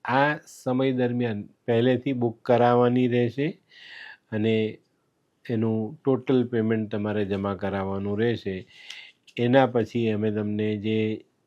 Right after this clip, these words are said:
એપોઇન્ટમેન્ટ આપીશું એ સમયે તમારે આવીને સમજવાનું છે.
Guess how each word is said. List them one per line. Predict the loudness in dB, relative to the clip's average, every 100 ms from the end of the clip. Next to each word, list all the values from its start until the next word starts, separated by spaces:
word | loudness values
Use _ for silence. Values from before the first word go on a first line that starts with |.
| -10
એપોઇન્ટમેન્ટ | -4 0 2 2 0 -2 -2
આપીશું | 0 0 -2 -2 -2 -2
એ | -2
સમયે | -4 -4 -4 -4
તમારે | -6 -6 -4 -4
આવીને | -2 0 -2 -4 -8 -8 -8
સમજવાનું | -4 -2 -4 -6 -10 -10 -14
છે. | -20 _